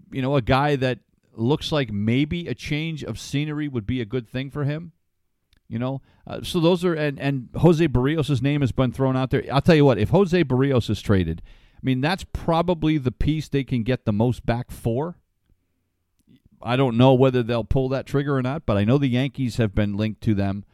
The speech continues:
Um, I could see it happening. But a win, a good win last night for Minnesota, but I just, I, I don't, th-, no, no matter what they, you know, what they hope, I, I don't think, uh, they have a prayer in hell of staying in this thing. How about the Detroit Tigers? Another win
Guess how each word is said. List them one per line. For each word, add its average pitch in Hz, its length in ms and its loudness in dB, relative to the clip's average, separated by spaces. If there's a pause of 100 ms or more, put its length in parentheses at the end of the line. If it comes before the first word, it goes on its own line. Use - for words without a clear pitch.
(300)
Um, 98 280 -8 (140)
I 113 100 -6
could 117 160 -4
see 127 140 -2
it 107 80 2
happening. 82 340 -6 (500)
But 101 200 -2
a 110 120 2
win, 156 420 2
a 127 100 -2
good 233 200 2
win 220 140 0
last 202 240 0
night 170 180 0
for 165 80 -2
Minnesota, 156 400 0
but 117 120 2
I 110 80 2
just, 104 440 -8
I, 101 160 -12
I 98 100 -8
don't, 120 220 -4 (120)
th-, 107 120 -8
no, 113 140 -8
no 147 120 2
matter 202 200 6
what 175 180 6
they, 143 260 -2 (460)
you 123 180 -2
know, 117 120 2
what 110 200 -2
they 95 120 -4
hope, - 320 0 (420)
I, 87 160 -12
I 117 80 -4
don't 127 200 -4
think, 117 400 -10
uh, 92 640 -6 (480)
they 113 140 -4
have 104 140 -2
a 87 40 -8
prayer 101 280 -4
in 87 80 -6
hell 85 180 -8
of - 80 -18
staying 82 260 -12
in 73 120 -18
this 73 160 -20
thing. 62 200 -18 (260)
How 139 80 4
about 185 260 2
the 175 80 2
Detroit 156 420 0
Tigers? 156 480 -2
Another 117 280 -2
win 107 360 0